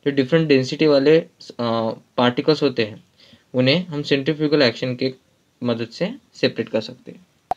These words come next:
नेक्स्ट, क्वेश्चन नंबर सिक्स, match list one correctly with the list two and select your answer using the codes given below। लिस्ट ये क्या है?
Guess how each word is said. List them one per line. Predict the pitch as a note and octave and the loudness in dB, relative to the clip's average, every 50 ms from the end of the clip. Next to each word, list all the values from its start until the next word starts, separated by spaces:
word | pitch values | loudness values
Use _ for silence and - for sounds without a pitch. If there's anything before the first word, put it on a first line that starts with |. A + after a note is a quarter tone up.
| - _ _ _ _ _ - | -12 _ _ _ _ _ -6
नेक्स्ट, | C3 B2 A2+ - - - - _ _ _ _ _ _ _ _ _ - - _ _ _ _ _ _ _ _ - - _ _ _ _ _ _ _ _ _ _ _ - | -4 -4 -4 -4 -8 -16 -20 _ _ _ _ _ _ _ _ _ -14 -14 _ _ _ _ _ _ _ _ -20 -20 _ _ _ _ _ _ _ _ _ _ _ -2
क्वेश्चन | C#3+ C3+ C3+ - E3+ | -2 -2 0 2 2
नंबर | E3 D#3+ D#3+ E3+ | 2 4 4 2
सिक्स, | E3+ - - A#2 A2 - - _ _ _ _ _ _ _ _ _ _ B2 | 2 2 -2 -2 -2 -4 -12 _ _ _ _ _ _ _ _ _ _ -2
match | B2+ C3 C#3+ D#3 D#3+ - E3+ | 0 2 2 2 0 0 0
list | D#3+ D3+ D3+ - - - C3 | 0 0 0 -2 -8 -2 2
one | C3 C3+ D3+ E3+ - _ _ _ _ _ _ _ - | 2 2 2 0 -6 _ _ _ _ _ _ _ 0
correctly | C3+ C3+ D3 - F3 F3 E3 | 2 2 2 0 0 0 0
with | C#3+ C3 A#2+ C3+ | 0 -2 0 0
the | D3 C#3+ | 0 0
list | C3 B2+ C3 - - | 0 -2 -4 -6 -6
two | B2+ G#2 - - _ _ _ _ _ _ - | -6 -6 -6 -8 _ _ _ _ _ _ -8
and | B2+ C#3 C3+ | -8 -8 -4
select | - D3+ D3+ E3 E3 - E3+ | -2 0 0 0 2 2 2
your | E3 D#3 | 4 4
answer | C#3 B2+ B2+ C3 D3+ C#3 | 4 2 2 0 -2 -2
using | C3 B2 B2 B2+ B2+ B2 | 0 0 -2 -2 0 0
the | D3 - | -2 -2
codes | - - C3 C3 D3 - - - _ - | 0 0 2 2 0 0 -4 -12 _ -6
given | B2 A#2+ A2+ A#2 C3 C#3 | -4 -2 -2 -2 -2 -2
below। | C#3 A#2+ G2+ - - _ _ _ _ _ _ _ _ _ - _ _ _ _ _ _ | -2 -2 -2 -4 -12 _ _ _ _ _ _ _ _ _ -20 _ _ _ _ _ _
लिस्ट | C3 D3 D#3 D3+ - E3+ | 0 0 0 0 2 2
ये | D#3+ D#3+ D#3 | 2 4 4
क्या | D#3+ D3+ D3 | 2 0 0
है? | D3+ E3 F3 | 0 -4 -8